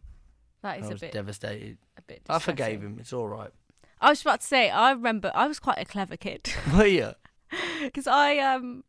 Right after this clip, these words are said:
Speaker 1: well, my, again, this is another thing my parents always bring up, how when I was really young, if I'd done something which I thought I'd get in trouble for, or if I was gonna do something that I w-, was scared that I'd get in trouble for,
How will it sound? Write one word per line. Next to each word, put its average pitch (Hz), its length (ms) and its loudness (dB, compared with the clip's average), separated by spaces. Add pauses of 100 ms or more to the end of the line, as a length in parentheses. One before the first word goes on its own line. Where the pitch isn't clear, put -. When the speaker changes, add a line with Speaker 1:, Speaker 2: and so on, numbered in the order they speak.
Speaker 1:
well, 247 120 -10
my, 277 240 0
again, 220 280 -6
this 202 160 -8
is - 180 -12
another 190 200 -8
thing 185 140 -8
my - 120 -10
parents 180 340 -8
always - 220 -14
bring 170 240 -12
up, - 180 -10
how 180 320 -6 (260)
when 202 120 -4
I 226 60 2
was 196 120 -2
really 202 260 -2
young, 190 600 -4 (420)
if - 160 -8
I'd 220 240 0
done 202 280 -2
something 165 480 -10
which - 420 -14 (600)
I 175 100 -8
thought 170 240 -6
I'd 127 180 -8
get 151 140 -8
in 165 60 -10
trouble 165 340 -12
for, - 480 -14 (340)
or 190 80 -8
if 175 100 -10
I 180 60 -4
was 175 100 -8
gonna 175 240 -8
do 165 160 -10
something 139 400 -12
that - 100 -10
I - 40 -8
w-, 170 200 -10 (200)
was 180 120 -12
scared 165 440 -6
that - 100 -10
I'd - 140 -12
get - 100 -10
in - 60 -12
trouble 170 280 -12
for, 151 340 -12